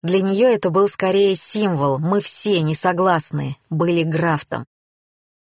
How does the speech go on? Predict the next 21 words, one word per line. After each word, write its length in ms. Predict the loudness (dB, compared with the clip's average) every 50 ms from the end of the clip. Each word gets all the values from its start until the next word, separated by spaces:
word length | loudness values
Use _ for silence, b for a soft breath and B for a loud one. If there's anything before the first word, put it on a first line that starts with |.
| _
Во 140 | -2 -2 -2
всяком 340 | 0 0 0 0 0 0 -2
случае, 440 | 0 0 -2 0 0 0 0 2 2
именно 300 | 2 0 -2 -2 -4 -2
так 280 | -2 -2 -2 0 -2
я 80 | -4 -2
поняла 440 | -2 -2 -2 0 0 2 0 0 0
это 260 | 0 -4 -4 -2 -2 -4
её 380 | -2 -2 -2 0 0 0 0
«мы». 400 | 0 0 -2 -2 -2 -2 -4 -6 -8 _ _ _ _ _ _ _ _ _ _ _ _ _ _ _ _ _ _ _ _ _ _
«К 80 | -4 -2
тому 300 | 0 0 2 0 0 0
же», 160 | 0 0 0
добавила 480 | 0 0 0 0 0 2 0 0 -2
Саша, 400 | -2 -2 -4 -4 -4 -4 -6 -8 -10 _ _ _ _ _ _ _ _ _
«полицаи 520 | -2 2 2 2 2 2 2 2 4 4 4
утаили 440 | 2 2 0 0 0 2 2 2 2
от 160 | 2 2 2
журналистов 720 | 0 0 0 0 0 0 0 -2 -2 -2 -2 -4 -4 -4
всю 260 | -4 -2 0 0 0
информацию. 760 | 0 0 0 0 0 2 2 0 0 -2 -4 -6 -6 -6 -6